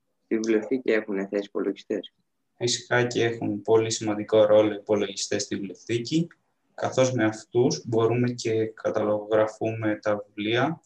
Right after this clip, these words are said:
Speaker 2: αρχικά σε ένα αρχείο Excel και μετέπειτα σε ειδικές εφαρμογές που δημιουργήσαμε.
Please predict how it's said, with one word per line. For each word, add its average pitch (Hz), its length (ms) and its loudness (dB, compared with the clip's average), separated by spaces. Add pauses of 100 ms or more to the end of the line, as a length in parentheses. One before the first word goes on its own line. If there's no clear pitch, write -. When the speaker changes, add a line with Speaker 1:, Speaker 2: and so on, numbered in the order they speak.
(140)
Speaker 2:
αρχικά 110 520 -2
σε - 160 -4
ένα 110 120 -2
αρχείο 107 360 -2
Excel 120 560 0 (680)
και 113 140 -2
μετέπειτα 110 680 0
σε - 200 -4
ειδικές 107 360 -6
εφαρμογές 104 800 -4
που 104 120 -10
δημιουργήσαμε. 107 880 -4